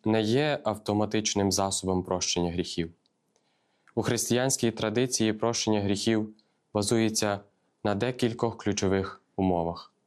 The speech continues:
Перше — це щире покаяння. Покаяння — це усвідомлення своїх гріхів,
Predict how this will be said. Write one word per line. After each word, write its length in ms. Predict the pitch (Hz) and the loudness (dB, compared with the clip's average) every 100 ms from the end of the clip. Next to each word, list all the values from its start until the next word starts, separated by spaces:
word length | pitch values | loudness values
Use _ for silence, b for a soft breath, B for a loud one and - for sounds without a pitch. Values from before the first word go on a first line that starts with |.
| _ _ _ B B B | _ _ _ B B B
Перше — 380 | - 156 160 110 | -6 -4 -2 -2
це 180 | 98 104 | 0 -2
щире 320 | - 120 117 | 0 0 0
покаяння. 680 | 107 104 98 90 85 85 82 _ _ _ _ _ - B B B | -2 -2 0 0 0 -4 -10 _ _ _ _ _ -20 B B B
Покаяння — 840 | - 107 117 117 135 135 117 104 98 _ _ - _ | -6 -4 0 0 2 2 2 0 -4 _ _ -20 _
це 140 | - 117 | -6 -2
усвідомлення 840 | 135 110 - 117 127 131 107 101 | 0 0 0 2 2 2 2 2
своїх 360 | - 98 98 90 | 0 2 0 0
гріхів, 460 | 92 - 92 85 | -2 0 -2 -2